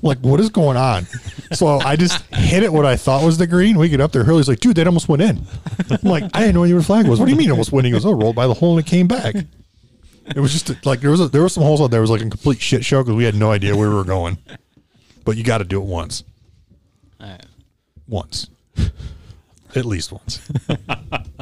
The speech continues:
Speaker 1: There was a g-, Jim, Jimmy Fee was there. He was in the parking lot. We were getting our stuff on. He said, "You guys ever played here?" We're like, "No." He's like, "Oh, yeah, yeah. You guys are in for it today." <laughs> So,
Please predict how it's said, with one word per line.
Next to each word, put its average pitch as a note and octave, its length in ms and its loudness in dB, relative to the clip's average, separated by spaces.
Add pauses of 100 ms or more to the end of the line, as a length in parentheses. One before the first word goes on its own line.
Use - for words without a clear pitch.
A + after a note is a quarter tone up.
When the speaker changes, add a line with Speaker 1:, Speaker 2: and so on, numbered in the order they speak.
(2250)
Speaker 1:
There C3 140 0
was C3 140 0
a B2 40 -6
g-, A2 220 -12
Jim, A2+ 520 -2
Jimmy A#2+ 200 2
Fee A2 220 -2
was F2+ 140 -2
there. E2 260 -6 (1080)
He - 120 -4
was G#2+ 100 2
in A2 60 -2
the F#2 60 -6
parking G2+ 340 -4
lot. F2 80 -6
We F#2 100 -6
were F2 60 -6
getting F#2 160 -8
our F#2+ 80 -10
stuff - 280 -10
on. G2 60 -8
He F2 60 -6
said, E2 100 -10
"You F2+ 60 -10
guys G#2+ 160 0
ever A2 100 0
played A#2 220 -2
here?" C#3+ 120 0
We're G#2+ 80 0
like, F#2 120 -2
"No." G#2 160 0
He's F#2+ 120 0
like, F2+ 120 -2 (100)
"Oh, G2 400 -2
yeah, G2+ 460 -6 (180)
yeah. G#2 380 -4 (240)
You G#3+ 100 -6
guys B2+ 260 0
are B2 80 2
in C#3 120 2
for C#3+ 220 0
it C3+ 60 -10
today." D#3 560 2
<laughs> A3+ 840 -6 (1300)
So, E2+ 280 -6